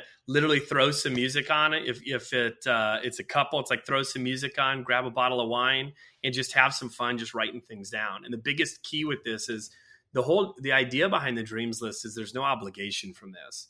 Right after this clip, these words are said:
You know, this isn't, "Oh, because you put it down, you now have to do it." It's basically put down anything that you think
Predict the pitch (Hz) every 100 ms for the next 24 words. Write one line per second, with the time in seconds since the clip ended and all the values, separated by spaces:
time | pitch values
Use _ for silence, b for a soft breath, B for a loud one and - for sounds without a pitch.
0 | b b 127 120 117 123 156 135 135 127
1 | 139 127 120 139 117 131 131 123 117 113
2 | 113 107 107 107 101 - 92 98 92 101
3 | b b b 120 - 165 180 143 - 190
4 | 247 185 104 117 156 143 123 113 113 104
5 | 113 131 117